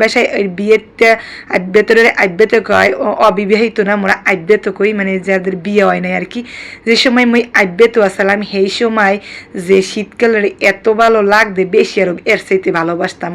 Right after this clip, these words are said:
কারণ এই সময় ল্যাপের মধ্যে থাকতাম, মজার মজার পিড়ে মায় তৈরি করে এনে এককালে থতমাটার দ্বারে ধরতে, আর মুই তো এই থতমায় দিয়ে চাবাই চাবাই খাইতাম, এত মজা লাগবে। আর এখন তো মুই এমন জায়গায়, এমন পর্যায়ে আইয়ে পড়ছি, মুই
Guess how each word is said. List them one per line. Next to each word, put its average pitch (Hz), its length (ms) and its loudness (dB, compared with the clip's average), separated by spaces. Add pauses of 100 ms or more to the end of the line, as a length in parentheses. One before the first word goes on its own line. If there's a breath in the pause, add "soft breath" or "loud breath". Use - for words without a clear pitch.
কারণ 196 220 -2
এই 190 80 -8
সময় 196 220 -4
ল্যাপের 196 340 -2
মধ্যে 196 200 -4 (120)
থাকতাম, 190 340 -8 (540 loud breath)
মজার 214 360 2
মজার 214 220 0 (100)
পিড়ে 214 260 0 (100)
মায় 202 160 0 (120)
তৈরি 214 300 2
করে 233 160 4
এনে 208 140 -2
এককালে - 380 -2 (120)
থতমাটার 208 540 -2
দ্বারে 190 260 2
ধরতে, 190 300 -2 (140)
আর 190 160 2
মুই 196 200 -4
তো - 80 0
এই 190 140 -4
থতমায় 196 360 -6
দিয়ে 185 160 -6
চাবাই 185 300 -4
চাবাই 160 300 -6
খাইতাম, - 320 -10 (580 loud breath)
এত - 240 -6 (180)
মজা 196 260 2 (120)
লাগবে। 180 320 -2 (540 loud breath)
আর 220 80 4 (240)
এখন 240 180 2 (120)
তো 240 60 2 (160)
মুই 220 160 0 (200)
এমন 220 160 -2 (100)
জায়গায়, 214 260 2 (160)
এমন 214 160 -2 (120)
পর্যায়ে 208 360 0
আইয়ে 208 240 0
পড়ছি, 226 220 -2 (100)
মুই 202 140 -4